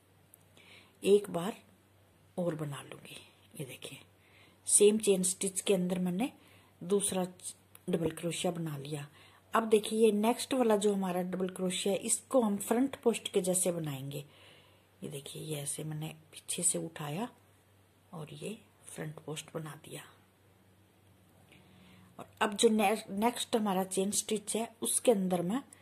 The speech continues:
दो बार double stitch बना दूंगी, एक, दो, और उससे next वाले को हम front post के जैसे बनाएंगे।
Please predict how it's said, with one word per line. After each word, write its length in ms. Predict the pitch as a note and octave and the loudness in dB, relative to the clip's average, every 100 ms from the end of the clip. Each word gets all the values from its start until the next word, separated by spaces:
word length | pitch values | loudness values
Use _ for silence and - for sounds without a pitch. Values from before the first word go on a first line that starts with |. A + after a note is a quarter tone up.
| - - - _ | -20 -20 -20 _
दो 260 | E3+ F#3+ G#3+ | 2 6 6
बार 200 | F#3+ E3 | 4 0
double 240 | E3 F3 E3+ | -2 -2 -2
stitch 360 | - F3+ F3+ | -4 -6 -6
बना 220 | E3+ D3+ C3+ | -6 -8 -10
दूंगी, 300 | D3 C#3 D3 - - _ _ _ _ _ _ _ - | -16 -14 -14 -16 -20 _ _ _ _ _ _ _ -12
एक, 440 | D#3 D3+ G#3+ - - - _ _ _ _ _ - _ _ _ _ _ - _ _ - - _ _ _ _ _ _ _ _ _ _ _ _ _ _ _ _ _ _ _ _ _ _ _ _ _ - _ _ - | -8 -4 -6 -8 -14 -20 _ _ _ _ _ -20 _ _ _ _ _ -20 _ _ -20 -20 _ _ _ _ _ _ _ _ _ _ _ _ _ _ _ _ _ _ _ _ _ _ _ _ _ -20 _ _ -12
दो, 220 | D#3+ D3 B2+ - - - _ _ _ - - - | -8 -8 -12 -18 -20 -20 _ _ _ -20 -20 -12
और 280 | E3 E3 D#3+ - | -6 -6 -6 2
उससे 260 | - G#3+ | 4 4
next 460 | F#3+ F#3+ G#3 - G3+ | 2 0 -2 -4 -2
वाले 260 | G3 F#3 | 0 0
को 180 | F3+ F#3+ | -2 -4
हम 260 | F3+ E3+ F#3 F3+ - | -6 -4 -6 -8 -4
front 280 | G#3 G#3 - | -2 -2 -2
post 260 | - F3 - | -2 -2 -2
के 100 | F3 | -4
जैसे 320 | E3 D#3 F#3+ | -2 -2 -2
बनाएंगे। 540 | F3+ D#3+ C#3+ C#3 - | -4 -8 -10 -14 -16